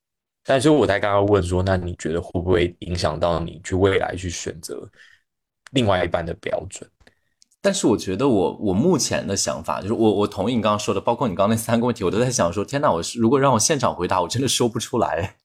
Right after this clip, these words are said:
Speaker 2: 但是我，我真的说实话，
Speaker 1: 对啊。
Speaker 2: 我觉得那段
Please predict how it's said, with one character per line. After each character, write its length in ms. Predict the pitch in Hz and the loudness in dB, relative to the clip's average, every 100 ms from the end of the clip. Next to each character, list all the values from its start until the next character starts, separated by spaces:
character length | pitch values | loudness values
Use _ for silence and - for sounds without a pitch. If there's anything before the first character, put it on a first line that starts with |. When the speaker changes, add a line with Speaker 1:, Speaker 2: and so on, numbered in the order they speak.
| _ _ _ _ - _ _ _ _ _ _ - | _ _ _ _ -20 _ _ _ _ _ _ -2
Speaker 2:
但 100 | 175 | 0
是 160 | 170 - | 0 -2
我， 160 | 127 107 | 2 4
我 180 | 90 92 | 4 2
真 200 | 143 170 | 2 2
的 100 | - | 0
说 240 | - 143 | 2 0
实 100 | 127 | 0
话， 80 | 110 | 0
Speaker 1:
对 40 | |
啊。 20 | |
Speaker 2:
我 80 | 104 | 0
觉 200 | 85 76 | 0 -4
得 420 | 85 98 90 - - | 0 2 2 -2 -6
那 300 | 131 156 120 | 0 2 2
段 480 | 120 107 87 69 | 2 0 -2 -8